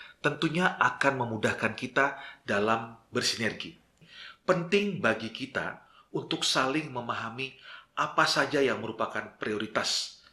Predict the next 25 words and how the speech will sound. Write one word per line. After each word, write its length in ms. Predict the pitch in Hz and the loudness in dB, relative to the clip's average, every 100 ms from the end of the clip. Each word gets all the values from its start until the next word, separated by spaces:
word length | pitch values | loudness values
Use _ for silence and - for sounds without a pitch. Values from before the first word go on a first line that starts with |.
| - | -4
bagi 240 | 110 104 | -2 -2
masing-masing. 720 | 104 98 - 92 87 - 87 - _ _ _ _ _ _ _ | -2 -2 -2 -4 -4 -4 -6 -10 _ _ _ _ _ _ _
Kita 280 | - 143 156 - | -6 4 4 6
perlu 280 | 127 156 175 | 6 6 6
memahami 640 | 113 104 110 113 147 165 - - _ _ | 4 2 2 0 -4 -6 -12 -20 _ _
prioritas 400 | - 107 107 107 | 2 2 2 0
kita 160 | - 104 | 0 0
masing-masing, 720 | 95 92 95 92 - 185 - - - | 0 -2 -4 -2 -2 -2 -4 -14 -10
sehingga 640 | - 190 208 160 110 120 - - - | 2 6 6 6 6 6 4 -10 -8
ketika 320 | - 127 127 | -4 2 4
kita 240 | - 190 214 202 | 4 6 6 6
mengambil 320 | 170 156 - | 4 2 2
keputusan, 640 | - 139 160 151 92 - - - - - | -2 -2 2 4 4 0 -8 -18 -18 -4
yang 160 | 120 107 | 0 0
mana 320 | 117 113 110 | 2 0 0
keputusan 480 | 110 110 120 110 101 | -2 -2 0 0 0
tersebut 480 | - 131 113 110 - - - | 0 -2 -2 -4 -6 -16 -8
akan 320 | 113 117 107 | -4 -2 -2
dievaluasi 720 | 110 98 - 104 101 98 - | 0 -2 0 0 2 2 0
oleh 240 | 104 98 98 | 0 -2 -4
atasan 400 | 98 101 98 - | -4 -4 -4 -6
kita, 480 | 101 87 104 170 - _ _ - - - - | -6 -4 -4 -4 -10 _ _ -20 -20 -20 -4
kita 160 | 170 196 | 4 6
sudah 320 | - 139 127 | 6 4 4
mempunyai 400 | 120 113 123 | 0 -2 0